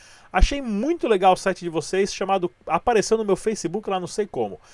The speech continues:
Criptonizando ponto com. A hora de comprar Bitcoin mais barato. Analista prevê correção do Bitcoin abaixo de dez mil dólares. Pois é.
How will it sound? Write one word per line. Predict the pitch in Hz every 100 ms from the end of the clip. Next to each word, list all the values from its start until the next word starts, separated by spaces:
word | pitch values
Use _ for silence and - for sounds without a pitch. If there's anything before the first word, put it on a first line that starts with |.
| - - _
Criptonizando | - 330 - 277 254 175 247 240
ponto | - 233 226
com. | - 160 120 - - -
A |
hora | 190 254
de | 208
comprar | 254 220 233 220
Bitcoin | 190 - 226 247
mais | 226 226 247 170
barato. | 196 196 233 226
Analista | 202 180 214 -
prevê | 220 185 185
correção | - 190 208
do | 196
Bitcoin | 185 - - 196
abaixo | 160 175 123 175 214 240 -
de | 208 180
dez | 120 165 220 220
mil | 175 220
dólares. | 220 156 180 143 127
Pois | - 190 196
é. | 135 156